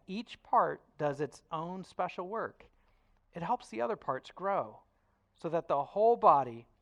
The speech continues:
is healthy and growing and full of love. Hmm. There is so much here. <laughs> Can I apologize at the beginning? Uh, 'cause there's two more hours of discussion after we stop today.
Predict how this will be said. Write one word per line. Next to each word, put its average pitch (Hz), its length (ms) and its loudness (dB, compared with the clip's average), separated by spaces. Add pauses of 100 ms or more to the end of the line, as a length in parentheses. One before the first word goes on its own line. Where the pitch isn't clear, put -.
(160)
is 135 180 -10
healthy 127 680 -2 (480)
and 135 160 -12
growing 143 540 -2 (680)
and 127 200 -10
full 131 260 -8
of 120 140 -12
love. 98 260 -14 (1400)
Hmm. 151 140 -8 (420)
There 151 200 -2
is 147 160 -6
so 175 340 2
much 156 300 2
here. 139 300 -2 (580)
<laughs> - 480 -20
Can 202 100 4
I 240 140 8
apologize 170 580 6
at 165 80 -2
the 151 80 -4
beginning? 147 460 -2 (400)
Uh, 147 180 6
'cause 151 160 -2
there's 165 180 -6
two 226 200 -4
more 220 160 10
hours 185 260 10
of 143 100 -6
discussion 147 480 0
after 139 280 -2
we 131 80 -8
stop - 360 0
today. 123 320 -10